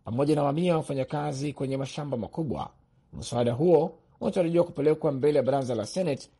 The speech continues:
lililogawanyika na lenye ushawishi mkubwa wa Republican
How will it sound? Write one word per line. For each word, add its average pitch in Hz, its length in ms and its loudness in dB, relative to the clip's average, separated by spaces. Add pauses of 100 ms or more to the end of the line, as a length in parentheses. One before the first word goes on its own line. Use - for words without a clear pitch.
(180)
lililogawanyika 151 840 0 (240)
na - 60 -2
lenye 190 220 4
ushawishi 127 460 -2
mkubwa 156 420 -2
wa 143 80 0
Republican 147 640 -2